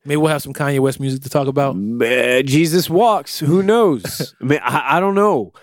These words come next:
Speaker 2: So we, we'll, uh, we'll, we'll convene after we've seen the film. Uh, of course, we'll put out the episode after the film is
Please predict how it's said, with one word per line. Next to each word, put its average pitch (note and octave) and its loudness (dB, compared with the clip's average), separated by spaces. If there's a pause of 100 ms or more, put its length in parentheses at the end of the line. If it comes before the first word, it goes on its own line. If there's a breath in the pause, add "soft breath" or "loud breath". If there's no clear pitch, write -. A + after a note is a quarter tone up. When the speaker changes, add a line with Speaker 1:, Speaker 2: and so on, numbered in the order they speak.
(140 soft breath)
Speaker 2:
So D3 4
we, D3+ 2
we'll, D3+ 2
uh, C3+ 4
we'll, C#3 2
we'll C3 0
convene F#3 0
after D#3+ 0
we've D#3 0
seen D3+ -2
the C3 0
film. C3 0 (340 soft breath)
Uh, G#2+ 2
of A#2+ -4
course, C#3 2
we'll B2+ 0
put C3+ 0
out B2+ 0
the A#2+ 2
episode A2+ 0
after A2 0
the G#2 -4
film G#2+ 0
is G2 -4